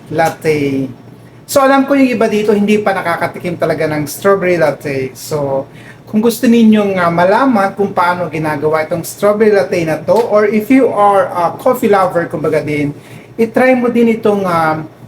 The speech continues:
strawberry latte. Ay nako, malamang ulit-ulitin mo. At pag sinabi mo sa barista, "One strawberry, strawberry latte,"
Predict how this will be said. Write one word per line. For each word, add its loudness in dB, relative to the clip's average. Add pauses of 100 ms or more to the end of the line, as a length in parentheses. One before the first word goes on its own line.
(140)
strawberry 0
latte. 0 (160)
Ay 0
nako, -2 (480)
malamang 2
ulit-ulitin 0
mo. -2 (320)
At -2
pag -2
sinabi 0
mo -2
sa 0
barista, -2
"One 0
strawberry, 0 (160)
strawberry 0
latte," 0